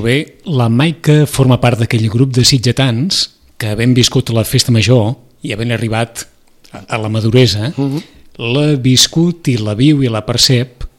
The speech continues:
Speaker 1: amb un esperit crític important.
Speaker 2: Sí.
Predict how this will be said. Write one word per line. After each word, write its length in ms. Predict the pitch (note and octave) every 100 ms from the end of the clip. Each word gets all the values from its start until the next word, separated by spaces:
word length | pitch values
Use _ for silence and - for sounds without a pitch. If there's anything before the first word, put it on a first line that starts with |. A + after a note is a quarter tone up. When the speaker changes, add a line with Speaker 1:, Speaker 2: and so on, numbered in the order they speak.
| -
Speaker 1:
amb 260 | B2+ B2
un 460 | D3 D#3+ D#3+ D#3 C#3+
esperit 400 | A#2+ - B2 B2+
crític 640 | - A#2+ C#3 C#3 C#3 - - _ _ -
important. 580 | D#3 A2+ B2 - G#2 F2 - - - - - - - - -
Speaker 2:
Sí. 400 | - C3+ A2